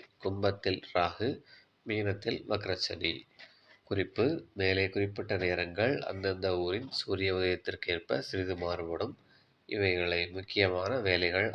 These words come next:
ஆரம்பங்கள், தெய்வ வழிபாடுகள் முதலியன எல்லாவற்றிற்கும் பயன்படுத்திக் கொள்ளலாம். பொன்மொழிகள்: "வெறும் புத்தகங்களை படிப்பதால் மனிதன் வறட்சி அடைகிறான். படித்தவன் என்பவன் யார்? துளியாவது அன்பை உணர்பவனை படித்தவன்.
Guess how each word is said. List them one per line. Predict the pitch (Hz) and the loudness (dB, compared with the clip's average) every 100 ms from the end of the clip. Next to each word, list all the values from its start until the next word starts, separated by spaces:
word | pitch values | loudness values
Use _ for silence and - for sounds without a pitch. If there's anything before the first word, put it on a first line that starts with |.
| 98 | 2
ஆரம்பங்கள், | 90 90 87 85 87 113 | 0 0 -6 -8 -2 -2
தெய்வ | 98 90 90 | 0 0 0
வழிபாடுகள் | 87 87 87 85 82 92 123 | -2 -4 -4 -4 -4 -6 -6
முதலியன | 107 92 87 82 87 104 | -6 -8 -6 -6 -4 -4
எல்லாவற்றிற்கும் | 95 92 92 90 - 85 - 120 - | -6 -2 -2 -4 -10 -12 -10 -16 -12
பயன்படுத்திக் | - 98 87 - 90 - | -12 -10 -12 -8 -10 -6
கொள்ளலாம். | 85 82 82 82 - _ - - - - | -2 0 -2 -4 -10 _ -20 -20 -20 -16
பொன்மொழிகள்: | - 92 90 87 92 135 156 - _ _ _ - | -2 -2 2 4 6 6 4 -12 _ _ _ 0
"வெறும் | 98 107 120 - | 2 4 0 -2
புத்தகங்களை | 110 104 123 113 113 113 110 | -4 2 2 2 0 2 2
படிப்பதால் | 107 98 92 92 90 87 90 - | 2 0 0 0 2 4 2 -4
மனிதன் | 90 95 101 98 98 - | -4 -2 0 0 -2 -4
வறட்சி | 95 92 - 101 - | 2 2 2 -2 -2
அடைகிறான். | 87 85 85 85 113 - _ _ _ _ _ 101 | -2 -2 0 0 0 -4 _ _ _ _ _ 2
படித்தவன் | 98 95 - 95 92 - | 2 2 0 0 0 -4
என்பவன் | 98 90 90 92 104 - | -8 -2 0 0 -4 -6
யார்? | 95 90 95 - _ _ _ - | 2 4 4 -2 _ _ _ -2
துளியாவது | 104 104 107 101 95 87 95 - | 2 4 6 6 6 4 -2 -2
அன்பை | 107 113 117 107 | -6 -2 0 2
உணர்பவனை | 101 104 98 98 90 92 117 | 2 2 2 0 -2 -4 -6
படித்தவன். | - 95 - 82 - | -2 -4 -2 -4 -2